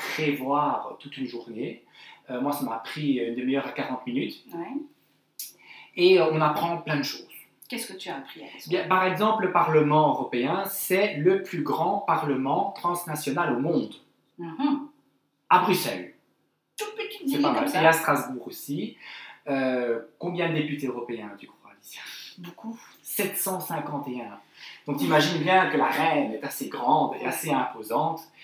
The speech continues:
Speaker 1: Et quand ils sont tous là en train de voter des lois, il doit quand même y avoir une certaine ambiance électrique.
Speaker 2: Oui, un peu comme la bourse comme ça. Là.
Speaker 1: Voilà.
Speaker 2: Oui, l'excitation, oui, oui.
Speaker 1: Et donc naturellement, bah, le Parlement, on sait tous c'est quoi. C'est, euh, cette institution qui est chargée de voter des lois,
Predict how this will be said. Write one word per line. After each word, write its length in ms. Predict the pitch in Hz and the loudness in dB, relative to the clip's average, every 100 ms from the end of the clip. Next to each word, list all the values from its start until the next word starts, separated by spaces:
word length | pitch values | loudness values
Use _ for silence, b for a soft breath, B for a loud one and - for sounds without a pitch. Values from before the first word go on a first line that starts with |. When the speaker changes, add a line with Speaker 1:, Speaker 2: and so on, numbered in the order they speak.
| b b | b b
Speaker 1:
Et 100 | 139 | -6
quand 140 | 131 131 | -2 0
ils 60 | |
sont 180 | 127 139 | 0 -2
tous 300 | 165 151 - | -4 -8 -4
là 140 | 160 139 | -2 0
en 40 | |
train 180 | 139 123 | 0 -2
de 60 | |
voter 260 | 131 - 131 | -2 0 2
des 100 | 113 | 4
lois, 220 | 117 151 | 6 8
il 40 | 156 | 6
doit 80 | - | 4
quand 80 | 147 | 0
même 60 | 131 | 0
y 40 | |
avoir 220 | 117 147 | 2 0
une 60 | 131 | 0
certaine 320 | - - 127 | -6 -6 -4
ambiance 360 | 113 120 139 123 | -2 -2 0 -2
électrique. 380 | 110 - - - - - | -4 -8 -18 -20 -20 -10
Speaker 2:
Oui, 160 | 185 170 | -6 -4
un 100 | - | -2
peu 140 | 262 | 0
comme 160 | 226 208 | 0 0
la 120 | 185 | 0
bourse 200 | 190 - | -2 -8
comme 140 | 165 139 | -8 -8
ça. 100 | - | -10
Là. 160 | - - | -14 -4
Speaker 1:
Voilà. 420 | 160 156 - - 208 | 4 6 4 2 -6
Speaker 2:
Oui, 80 | 208 | -8
l'excitation, 600 | 214 - 220 - - 214 202 | -4 -4 -2 -4 -4 -6 -8
oui, 80 | 180 160 160 | -8 -8 -12
oui. 60 | - _ _ _ _ _ _ _ - B B B | -20 _ _ _ _ _ _ _ -14 B B B
Speaker 1:
Et 80 | 170 | 4
donc 140 | 196 | 4
naturellement, 480 | 175 - 123 131 - | 4 4 2 4 4
bah, 180 | - 151 | 4 4
le 100 | 156 | 4
Parlement, 440 | 151 147 135 175 | 4 4 4 4
on 40 | 165 | 4
sait 140 | - | 0
tous 120 | - | -6
c'est 200 | 147 - | -10 -8
quoi. 360 | - 147 147 - | 4 6 6 4
C'est, 600 | - - 151 151 151 147 120 | -2 -2 2 4 2 0 -6
euh, 240 | 113 107 - - _ _ _ - | -10 -12 -18 -20 _ _ _ -12
cette 220 | - 147 | -6 -2
institution 520 | 139 127 - - 156 | -2 -4 -6 -6 -6
qui 120 | 139 120 | -4 -4
est 40 | |
chargée 600 | 120 120 127 143 180 - B B B | -2 -2 -2 2 2 2 B B B
de 400 | 127 135 127 127 | 0 2 4 2
voter 240 | 147 156 139 | 2 2 2
des 140 | 110 | -2
lois, 360 | 104 117 - | -2 -2 -4